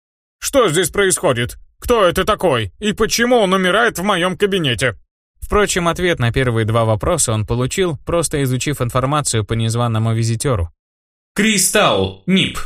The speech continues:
человек, жрец десятого уровня". Здоровье его было у критической отметки и стремительно уменьшалось, а вся одежда покрыта пятнами свежей крови.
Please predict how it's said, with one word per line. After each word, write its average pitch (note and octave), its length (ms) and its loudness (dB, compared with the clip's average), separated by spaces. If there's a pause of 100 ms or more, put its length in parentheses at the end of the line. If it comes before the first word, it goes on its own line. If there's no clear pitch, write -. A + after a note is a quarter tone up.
(140)
человек, D#3+ 720 0
жрец E3+ 480 2
десятого D3+ 480 2
уровня". F#2+ 580 0 (560)
Здоровье C3+ 520 0
его A#2 180 2
было D3 280 2
у C3+ 60 0
критической D3+ 680 -4
отметки C#3+ 640 -4
и C#3 100 -4
стремительно C#3 640 -2
уменьшалось, C3 720 -2 (120)
а A#2 120 -2
вся D3 180 0
одежда C#3+ 380 0
покрыта C3 460 -4
пятнами B2 400 0
свежей A#2 360 -2
крови. A#2 340 -2